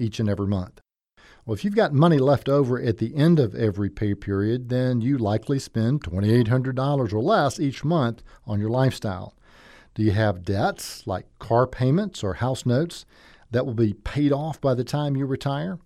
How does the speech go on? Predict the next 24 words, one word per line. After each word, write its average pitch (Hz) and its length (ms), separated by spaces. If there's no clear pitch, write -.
Well, 202 100
that's - 100
great. 262 300
Suppose 196 460
you 175 80
spend 147 460
eight 160 220
hundred 135 360
dollars 127 500
on 104 140
a 101 40
house 180 300
note 107 320
and 117 140
another 127 240
five 147 400
hundred 117 320
dollars 113 440
on 113 240
a 120 80
car 185 360
note 110 320
or 95 80
two. 98 340